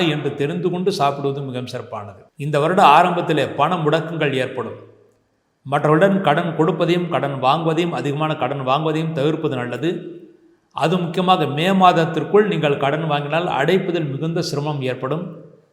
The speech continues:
மே மாதத்திற்குள் நீங்கள் கடன் கொடுத்தால் அது வருவதிலும் மிகுந்த காலதாமதமாகும்.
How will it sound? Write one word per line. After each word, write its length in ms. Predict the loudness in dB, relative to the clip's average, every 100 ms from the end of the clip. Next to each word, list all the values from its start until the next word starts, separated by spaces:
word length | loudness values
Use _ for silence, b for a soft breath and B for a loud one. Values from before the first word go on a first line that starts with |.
| _ _ _ -6
மே 160 | 2 4
மாதத்திற்குள் 520 | 6 4 4 2 2
நீங்கள் 240 | 4 2
கடன் 300 | 2 2 0 -2
கொடுத்தால் 420 | -2 2 2 2
அது 220 | 2 0
வருவதிலும் 600 | 0 2 4 4 4 2 0
மிகுந்த 440 | -2 -2 -2 -2
காலதாமதமாகும். 1000 | 2 2 2 0 -2 -4 -6 -8 -10